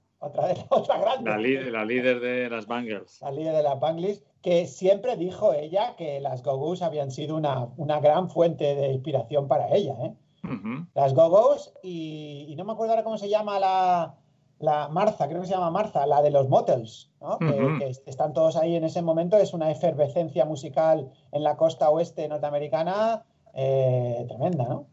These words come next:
Speaker 1: Y bueno, a mí también me gusta mucho, ah, Never Wanted a Rich Man, I Feel the Magic, Since You've Gone. Es un disco que, que entra a fuego lento,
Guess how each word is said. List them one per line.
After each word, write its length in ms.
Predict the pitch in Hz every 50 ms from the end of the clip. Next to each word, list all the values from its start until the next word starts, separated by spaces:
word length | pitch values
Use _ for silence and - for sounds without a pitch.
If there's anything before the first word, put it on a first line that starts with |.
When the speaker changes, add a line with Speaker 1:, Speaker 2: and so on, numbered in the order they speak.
| _ _ _ _ _ _ _ _
Speaker 1:
Y 180 | - 160 170 165
bueno, 200 | 165 190 196 185
a 60 | 170
mí 100 | 175 202
también 240 | 208 202 202 220 220
me 80 | 214 214
gusta 260 | 214 208 - 208 185
mucho, 680 | 185 202 208 - - 202 190 180 175 165 147 131 - - _ _ - _ _ -
ah, 420 | - 170 170 170 170 175 170 170 170
Never 260 | 175 202 202 190 196
Wanted 440 | 185 190 202 214 202 - 202 - -
a 60 | 170
Rich 320 | 160 175 226 233 - - 185
Man, 400 | 190 190 196 202 202 202 214 - _ _ _ _ _ -
I 140 | - 160 160
Feel 260 | - - 196 196 175
the 80 | 160 151
Magic, 560 | 147 180 220 226 - 190 196 202 202 202 - _
Since 320 | - - - 185 175 135 160
You've 120 | 151 135
Gone. 260 | 127 208 196 202 202
Es 100 | 214 214
un 100 | 269 294
disco 460 | 269 294 285 - - 294 320 359 370 - _ _ _ _ _ _ _ _ _
que, 1160 | - 185 180 180 170 165 160 160 160 160 156 156 156 156 151 151 151 151 147 147 147 147 143 131
que 140 | 165 170 190
entra 260 | 220 247 - 240 190
a 40 | 165
fuego 260 | - 220 208 208 190
lento, 500 | 185 202 214 220 - 233 262 339 370